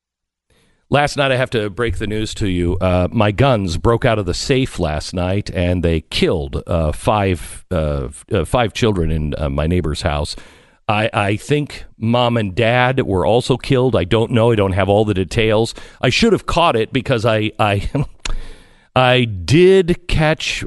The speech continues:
my, uh, my A R just, uh, randomly shooting little animals, and I did nothing.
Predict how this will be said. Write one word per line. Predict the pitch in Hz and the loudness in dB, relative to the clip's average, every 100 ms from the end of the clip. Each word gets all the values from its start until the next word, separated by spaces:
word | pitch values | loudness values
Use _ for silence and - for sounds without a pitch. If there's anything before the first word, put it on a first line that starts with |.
| - | 0
my, | 127 127 120 120 | 2 4 4 2
uh, | 110 104 92 87 80 - | 2 2 2 0 -4 -2
my | 110 120 | 0 0
A | - 120 120 | 0 2 4
R | 120 95 71 | 2 2 -2
just, | 82 113 110 - - - | -2 0 0 -4 -12 -4
uh, | 101 92 85 71 _ _ _ _ _ _ - | 0 0 -2 -6 _ _ _ _ _ _ -6
randomly | 95 120 151 143 147 143 | 0 2 4 4 2 2
shooting | - 151 147 | 2 2 4
little | 135 151 127 | 2 4 4
animals, | 160 123 80 85 - | 4 2 0 -2 -2
and | 101 | 2
I | 135 | 2
did | 196 151 151 - | 2 0 -2 -2
nothing. | 180 - - - - | 0 0 -2 -8 -8